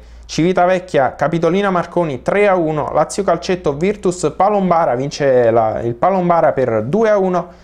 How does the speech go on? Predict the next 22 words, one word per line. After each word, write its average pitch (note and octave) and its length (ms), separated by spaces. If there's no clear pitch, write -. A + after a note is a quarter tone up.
Lido G#3 240
di G3 120
Ostia F#3+ 320
Active F#3+ 320
Network F3+ 600
non G3 340
disputata, F#3+ 760
Mirafin F3 580
Minturno, F#3 680
partita E3 400
molto G#3+ 340
combattuta, F#3+ 500
cinque A3+ 400
a F3+ 40
quattro F3+ 280
il E3 60
punteggio F3 400
finale E3+ 300
in C#3 80
favore F#3 320
del G#3 120
Mirafin, C#3+ 500